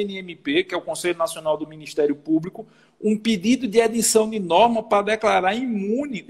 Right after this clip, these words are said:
os membros do Ministério Público à interceptação. Quer dizer,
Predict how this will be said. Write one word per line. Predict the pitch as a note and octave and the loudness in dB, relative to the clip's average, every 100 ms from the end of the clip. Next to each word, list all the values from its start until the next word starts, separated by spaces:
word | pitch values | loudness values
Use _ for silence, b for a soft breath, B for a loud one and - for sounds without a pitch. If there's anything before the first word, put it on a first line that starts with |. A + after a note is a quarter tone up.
| A3 | -12
os | F#3 | -12
membros | F#3+ A#3 C#4 C4 | -10 -10 -10 -14
do | A3 | -18
Ministério | A3+ G#3+ G#3 - F#3 F#3 | -16 -12 -6 0 2 0
Público | F#3 G#3 G#3+ | -2 -6 -4
à | A3+ | -6
interceptação. | A#3 A#3 A3+ A3 A3+ A3+ E3+ E3+ | -4 -4 -2 -2 -2 -4 -4 0
Quer | A3 | 2
dizer, | G#3+ E3+ C3+ | 4 2 0